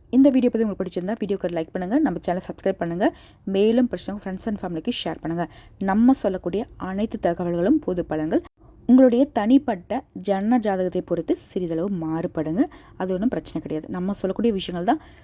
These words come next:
மேக்ஸிமம் உங்களுக்கு பலித்தமாகும். சரிங்களா? ஒரு சில விஷயம் அப்படிங்கிறது கூட பெருசா உங்களுக்கு வந்துட்டு மாற்றம் வராது. ஓகேவா? இன்னைக்கும் சரி, இனி வரக்கூடிய எல்லா நாட்களுமே சிம்ம ராசிக்கு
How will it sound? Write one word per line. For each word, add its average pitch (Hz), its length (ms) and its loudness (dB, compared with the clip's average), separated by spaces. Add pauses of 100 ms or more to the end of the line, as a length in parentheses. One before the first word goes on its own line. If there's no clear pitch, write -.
(160)
மேக்ஸிமம் 196 640 2
உங்களுக்கு 170 420 -4
பலித்தமாகும். 156 640 -6 (480)
சரிங்களா? 165 340 -4 (560)
ஒரு 226 200 4
சில 247 240 0
விஷயம் 208 420 -2
அப்படிங்கிறது 160 360 -6
கூட 208 240 -2 (120)
பெருசா 170 280 -4
உங்களுக்கு 170 360 -4
வந்துட்டு 160 360 0 (320)
மாற்றம் 180 480 -2
வராது. 143 480 -6 (1000)
ஓகேவா? 180 360 0 (760)
இன்னைக்கும் 269 360 8
சரி, 240 260 -2
இனி 196 160 -6
வரக்கூடிய 180 320 -6
எல்லா 202 200 0
நாட்களுமே 202 400 -2
சிம்ம 208 400 -6
ராசிக்கு 185 520 -4